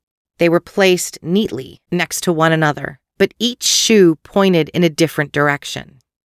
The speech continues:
In an interview with A and E Network Cold Case Team, Oil City Police Chief Warren, who was a patrolman at the time of Shauna's disappearance,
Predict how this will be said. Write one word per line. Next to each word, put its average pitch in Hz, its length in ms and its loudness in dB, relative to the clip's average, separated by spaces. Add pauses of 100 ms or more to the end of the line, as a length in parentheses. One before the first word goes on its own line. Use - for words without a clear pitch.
(280)
In 220 120 2
an 220 120 2
interview 190 440 2
with 160 300 0
A 196 200 2
and 220 120 4
E 190 100 6
Network 170 340 0
Cold 180 300 -2
Case 151 300 -2
Team, 139 440 -10 (200)
Oil 220 240 4
City 196 300 2
Police 175 380 2
Chief - 300 -8
Warren, 143 480 0
who 165 140 -2
was 160 200 0
a 151 40 -4
patrolman 170 580 0
at 131 80 -6
the - 60 -4
time 170 340 -2
of 156 80 -4
Shauna's 160 380 0
disappearance, 147 800 -8